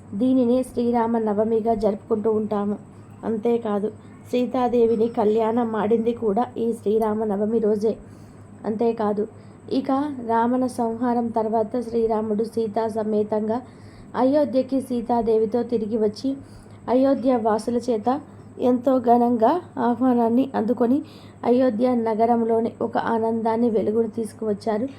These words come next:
శ్రీరామచంద్రమూర్తి. అది కూడా ఈ శ్రీరామ నవమి రోజున జరిగిందని పురాణాలు చెప్తున్నాయి. కాబట్టి శ్రీరామ నవమికి చాలా గొప్ప ప్రత్యేకత ఉంటుంది.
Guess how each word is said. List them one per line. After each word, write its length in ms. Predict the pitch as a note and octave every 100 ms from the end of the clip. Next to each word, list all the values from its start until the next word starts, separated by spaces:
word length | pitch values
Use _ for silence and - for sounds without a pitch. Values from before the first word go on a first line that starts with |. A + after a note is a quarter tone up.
| - - - -
శ్రీరామచంద్రమూర్తి. 1160 | B3 A#3+ A#3 A#3 A#3 A3+ G#3+ A3 A3 G#3 A#3+ - - - -
అది 220 | G#3+ B3
కూడా 260 | A#3+ B3 A#3+
ఈ 220 | - A#3+
శ్రీరామ 480 | A3 A#3+ A#3 A#3 A#3
నవమి 440 | A3 G#3 A3 A#3
రోజున 360 | A3+ G#3 G#3 A#3+
జరిగిందని 600 | G#3 G3 G#3 A3+ A3 A3+ C#4 - - - -
పురాణాలు 520 | D4+ D4 C4 A3+ A3+
చెప్తున్నాయి. 720 | C4 A#3+ G3+ A#3 A3+ A3 A3+ - - - -
కాబట్టి 440 | A#3+ A#3+ A#3+ A#3+ C4+
శ్రీరామ 520 | - A#3+ A#3+ A#3 A#3
నవమికి 600 | A3 G#3+ A3+ A#3+ B3 C4+
చాలా 440 | C4+ - A3 A3 A3
గొప్ప 340 | A3 A3 B3
ప్రత్యేకత 720 | A#3 G#3+ G#3+ - A3 G#3+ G#3
ఉంటుంది. 520 | A#3 G#3+ G3+ G3+ G#3